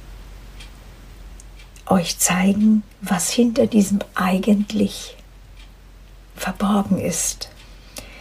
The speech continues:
Weil ich glaube ganz fest daran, wenn du das jetzt hörst, dass du dieses Wort eigentlich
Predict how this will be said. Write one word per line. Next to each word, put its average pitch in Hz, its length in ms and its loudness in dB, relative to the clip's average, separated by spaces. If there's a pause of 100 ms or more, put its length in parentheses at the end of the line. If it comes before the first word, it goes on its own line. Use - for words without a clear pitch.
(400)
Weil 165 300 0
ich - 160 -8
glaube 180 300 2
ganz 247 300 -2
fest - 380 0
daran, 175 320 -2
wenn 175 140 -2
du 180 100 -2
das 185 280 -4
jetzt - 320 -4
hörst, 214 640 -2 (580)
dass - 260 -6
du - 160 -14
dieses - 440 -4
Wort 175 420 -2
eigentlich 180 880 -2